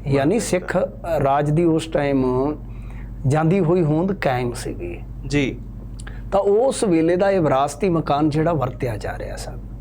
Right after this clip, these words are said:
Speaker 2: ਹੂੰ, ਹੂੰ।
Speaker 1: ਤੇ ਇਹਨਾਂ ਨੇ ਕੋਠੀ ਲਈ ਸੀਗੀ। ਦੇਖੋ, ਮਾਨ ਸਾਹਿਬ ਦੀਆਂ ਨਾ ਕੁਝ ਗੱਲਾਂ ਮੋਦੀ ਸਾਹਿਬ ਦੇ ਨਾਲ ਜਾ ਕੇ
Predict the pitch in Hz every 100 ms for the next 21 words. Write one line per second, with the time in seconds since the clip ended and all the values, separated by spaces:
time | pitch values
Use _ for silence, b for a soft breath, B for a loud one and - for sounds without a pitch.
0 | - 165 147 135 98 - - - - -
1 | - - - - - 247 240 285 277 277
2 | 240 170 - 202 220 185 143 175 - 175
3 | 208 214 277 - - 131 127 135 151 -
4 | 165 170 160 180 208 196 151 147 147 147
5 | 156 143 143 B B B B B - 151
6 | 156 180 175 196 196 196 202 156 151 170
7 | 151 151 147 165 156 156